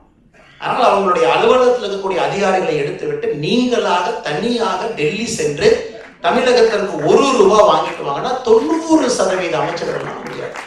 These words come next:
தேர்ட் லேயர். ஒருவேளை அந்த தேர்ட் லேயரை நம்ம உரிச்சு பிதுக்கி எடுத்துட்டு பெரிய வெங்காயம் மாதிரி ஃபோர்த் லேயருக்குள்ள போனீங்க அப்படின்னா அதற்குள்ள இந்த குடும்பம் ஒளிந்து கொண்டிருக்கிறது. ஏன்னா அந்த குடும்பத்தை பாதுகாப்பது இந்த குறுநில மன்னர்களுடைய வேலை. குடும்பம் அங்கங்க.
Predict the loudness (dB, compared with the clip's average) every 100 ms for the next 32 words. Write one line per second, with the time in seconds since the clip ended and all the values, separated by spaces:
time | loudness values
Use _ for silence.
0 | -16 -18 -8 -4 -4 -6 -14 -18 -20 -20
1 | _ -20 _ _ -2 2 4 6 6 4
2 | 4 6 8 8 4 0 0 -2 -4 -4
3 | -4 -6 -8 -10 -8 -8 -4 -4 -4 -6
4 | -4 -4 -6 -16 -20 -20 -8 -2 2 4
5 | 4 4 2 2 0 4 6 6 2 0
6 | -2 -2 -4 -2 0 0 -4 -8 -6 -4
7 | 0 0 0 -2 -4 -6 -4 -4 -2 -2
8 | -4 -4 -4 -4 -8 -10 -12 -18 -20 -20
9 | -6 0 0 0 0 0 0 0 0 2
10 | 4 2 2 -2 -4 -4 -6 -2 0 0
11 | -2 -2 -4 -4 2 2 2 0 -12 -20
12 | -20 -20 -20 -8 -2 2 2 2 0 -4